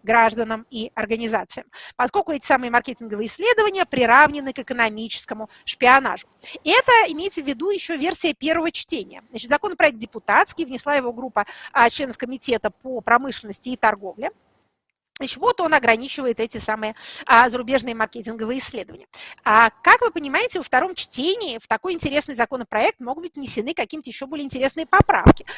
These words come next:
Ну, например, вот, э, инициаторы высказываются, радуются первому чтению и говорят в том духе,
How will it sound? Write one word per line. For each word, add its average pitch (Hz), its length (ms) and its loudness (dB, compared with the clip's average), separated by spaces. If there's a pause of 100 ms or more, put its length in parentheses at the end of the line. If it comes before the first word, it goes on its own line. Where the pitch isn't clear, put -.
(180)
Ну, 320 140 -2
например, 370 580 0
вот, 240 180 -6 (220)
э, 240 320 2
инициаторы 302 520 2
высказываются, 285 760 0
радуются 214 420 -2
первому 214 320 -8
чтению 403 480 -4
и - 20 -10
говорят 226 380 4
в - 80 -20
том 226 180 -12
духе, 330 360 -4